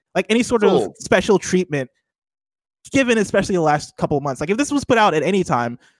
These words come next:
Speaker 1: still wouldn't be acceptable. But especially, like, within the last couple of months, it's, it's bizarre that they,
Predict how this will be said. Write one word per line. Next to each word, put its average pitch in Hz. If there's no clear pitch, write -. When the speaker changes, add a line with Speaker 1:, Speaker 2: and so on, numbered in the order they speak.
Speaker 1:
still 302
wouldn't 220
be 180
acceptable. 127
But 202
especially, 233
like, 190
within 175
the 160
last 147
couple 135
of 127
months, 123
it's, -
it's 196
bizarre 147
that 131
they, 135